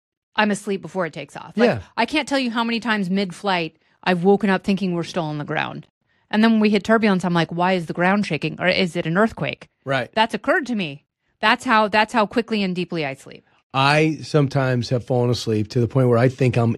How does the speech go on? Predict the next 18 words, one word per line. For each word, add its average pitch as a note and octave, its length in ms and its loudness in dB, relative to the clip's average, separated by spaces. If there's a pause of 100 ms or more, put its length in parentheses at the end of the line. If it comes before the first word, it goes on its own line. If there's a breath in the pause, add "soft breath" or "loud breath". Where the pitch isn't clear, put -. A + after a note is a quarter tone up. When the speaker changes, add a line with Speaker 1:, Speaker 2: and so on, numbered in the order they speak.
(100)
Speaker 2:
in D3+ 160 8
the C#3 80 8
city B2+ 340 4
I've A#2 120 4
already A#2 220 4
been A#2+ 180 2
in A#2 160 4
and G#2+ 80 2
I've G2+ 140 -4
slept - 260 0
the G2+ 80 -2
whole G2+ 160 0
time. D2+ 260 -8 (480 soft breath)
And B2 200 6
we A2+ 80 6
have A2 120 4
not G2+ 240 -2
left. - 240 -20